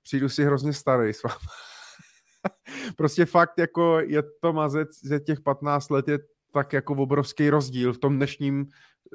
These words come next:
světě i v tom, co se stalo za posledních patnáct let a,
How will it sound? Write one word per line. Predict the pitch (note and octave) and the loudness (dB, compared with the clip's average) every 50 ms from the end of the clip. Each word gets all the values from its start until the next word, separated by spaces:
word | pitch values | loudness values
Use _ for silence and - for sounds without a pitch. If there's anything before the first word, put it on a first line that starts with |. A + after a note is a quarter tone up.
| - | -10
světě | B2 - - C#3+ D#3+ E3+ E3 - D#3+ D3 | -8 -6 0 4 4 4 4 2 0 0
i | C3+ C3+ C3+ | 0 0 -4
v | - | -4
tom, | - C#3 A#2+ | -4 -6 -4
co | - C#3 | -4 -6
se | - - C#3+ | -2 -2 -2
stalo | C#3 - - D#3+ E3 E3 D#3 | -2 0 2 2 4 4 2
za | C#3 D3 C#3+ | 0 0 -4
posledních | C#3+ C#3 - - C3+ B2 A#2+ B2 B2 A#2 | -4 -6 -8 -6 -6 -6 -6 -8 -10 -8
patnáct | - B2 A#2+ - B2 B2 B2 A#2 - - | -8 -8 -8 -6 -4 -4 -4 -4 -6 -4
let | A#2+ A2+ A2 A2 G#2+ - | -4 -2 -2 -2 -4 -6
a, | G2 G2 G2+ | -8 -8 -8